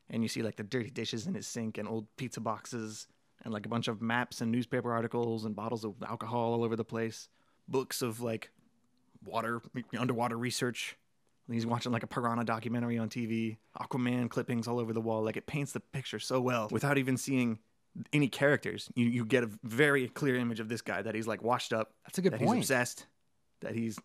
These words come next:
Speaker 1: clearly loving the underwater world.
Speaker 2: That's the mark of a good artist telling a narrative.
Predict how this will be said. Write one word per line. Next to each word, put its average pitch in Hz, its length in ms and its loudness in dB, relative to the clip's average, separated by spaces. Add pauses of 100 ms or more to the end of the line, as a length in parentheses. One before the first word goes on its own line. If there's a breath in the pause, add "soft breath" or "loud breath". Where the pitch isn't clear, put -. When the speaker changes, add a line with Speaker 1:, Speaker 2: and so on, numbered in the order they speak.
(140)
Speaker 1:
clearly 127 440 2 (180)
loving 123 460 4 (180)
the 117 220 0 (140)
underwater 123 560 4 (360)
world. 110 400 -4 (200)
Speaker 2:
That's 139 260 2 (300)
the 135 60 2
mark 120 520 0
of 117 140 -6
a 110 60 -6
good 107 360 -4
artist - 460 -10 (340)
telling 104 260 -2
a - 20 -6
narrative. 90 400 -12